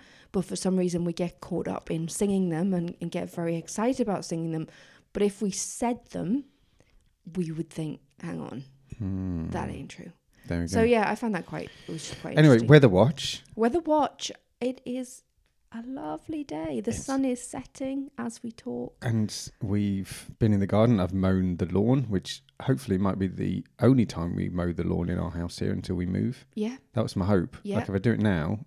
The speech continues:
Speaker 2: and we move in two months' time, might not have to do it again.
Speaker 1: Uh, which is exciting. I'm, I'm really excited about having our own home.
Speaker 2: Yeah, so we're excited about
Speaker 1: Putting
Speaker 2: that.
Speaker 1: pictures on the walls and
Speaker 2: Yeah.
Speaker 1: it's exciting.
Speaker 2: It's exciting.
Speaker 1: Yeah.
Speaker 2: We're excited about moving. Um,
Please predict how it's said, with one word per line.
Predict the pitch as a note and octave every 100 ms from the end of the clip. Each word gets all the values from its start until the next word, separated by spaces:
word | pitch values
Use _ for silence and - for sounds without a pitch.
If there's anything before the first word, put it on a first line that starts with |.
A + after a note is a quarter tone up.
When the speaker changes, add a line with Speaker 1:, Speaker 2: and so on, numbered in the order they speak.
| _ -
Speaker 2:
and | F#2
we |
move | F#2 F#2
in | F2
two | -
months' | F#2 - -
time, | G2 E2+ F2+ - _ _ - -
might | F#2+
not | F#2
have | E2
to | -
do | G2
it |
again. | F#2 F#2 G#2+ - A3
Speaker 1:
Uh, | A3+
which | A#3 -
is | -
exciting. | - - B3 - E3+ -
I'm, | G3 G3 F#3+ _ _ -
I'm | F#3+ F3+ F3
really | F3+ F3+
excited | F3+ - F3+ F3 - - -
about | F#3 E3+
having | F3+ F3+
our | E3+ F3
own | E3
home. | E3 E3 D#3 -
Speaker 2:
Yeah, | B2+ A#2+ G2 E2
so | - G2+
we're | F#2+
excited | - A2 G2
about | F#2+
Speaker 1:
Putting | G2
Speaker 2:
that. | F#2+
Speaker 1:
pictures | F#3+ F#3+ -
on | F3+
the | E3+
walls | E3+ E3 D#3+ E3 -
and | E3 D#3 D#3+ _ _ _ -
Speaker 2:
Yeah. | D3 D3+ B2+ E2
Speaker 1:
it's | E2 C#4+
exciting. | C4+ - - F#3 D3+ F3+ -
Speaker 2:
It's | A2
exciting. | B2+ A2+ G2+
Speaker 1:
Yeah. | G2+
Speaker 2:
We're |
excited | G2+ - G#2
about | G#2+
moving. | G2+ F2 F2 E2 - - - -
Um, | A#2 G2+ G2+ F#2 E2+ -